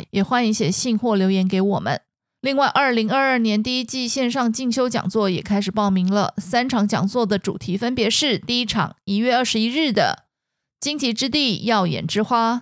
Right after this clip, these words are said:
谈怡静跟佩文老师的过去与现在。两位老师的人生故事是幸运顺畅，还是挫折满堆？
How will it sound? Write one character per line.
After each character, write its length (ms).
谈 200
怡 200
静 280
跟 240
佩 160
文 140
老 160
师 160
的 140
过 160
去 240
与 20
现 300
在。 300
两 160
位 120
老 120
师 160
的 140
人 160
生 180
故 160
事 160
是 380
幸 320
运 160
顺 240
畅， 360
还 200
是 160
挫 240
折 140
满 260
堆？ 380